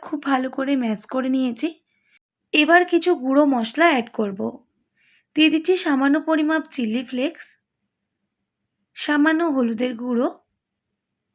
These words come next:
সামান্য কাশ্মীরি লঙ্কার গুঁড়ো কালারের জন্য, আর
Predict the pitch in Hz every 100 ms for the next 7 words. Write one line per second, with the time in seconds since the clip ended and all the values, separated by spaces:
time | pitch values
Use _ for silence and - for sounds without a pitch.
0 | _ _ _ _ _ - - 285 294 269
1 | 349 - - 294 277 - 330 277 226 208
2 | 226 226 220 226 311 - 226 220 254 254
3 | 262 240 247 359 _ _ _ _ _ _
4 | _ _ _ _ _ _ _ _ _ _
5 | _ 240 240